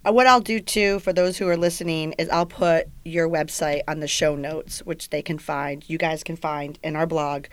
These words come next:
the show notes. So that way, if you are looking for some testing locations for your friends and family to go to, you can go right to that website where it lists. Um, it's pretty much up to date, right?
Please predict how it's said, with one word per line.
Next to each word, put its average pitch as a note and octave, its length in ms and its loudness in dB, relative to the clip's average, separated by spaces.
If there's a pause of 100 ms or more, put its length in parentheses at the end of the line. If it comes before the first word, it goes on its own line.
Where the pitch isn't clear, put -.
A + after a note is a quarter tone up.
(300)
the E3+ 100 -6
show E3 200 2
notes. D#3 280 -2
So E3 100 -2
that E3 260 4
way, D#3+ 380 2
if E3 160 -4
you F3+ 180 -2
are F3+ 60 2
looking F3 320 -2
for F3 140 -4
some E3+ 200 -6
testing F3+ 400 -2
locations E3+ 720 0
for - 140 -6
your D3+ 160 -4
friends F3+ 440 -2
and E3+ 120 -4
family E3 280 0
to E3 120 -6
go A#3 200 4
to, A3 360 4 (320)
you F#3 120 4
can F#3 140 -2
go E3+ 120 4
right E3 260 2
to - 100 -4
that E3 160 2
website D#3 420 0
where D#3+ 160 -2
it - 80 -2
lists. D#3 420 2 (520)
Um, D3 380 0
it's E3+ 160 -6
pretty G4+ 160 2
much A4+ 140 2
up D4+ 100 0
to A#3 80 -4
date, B3+ 220 4
right? F3 260 0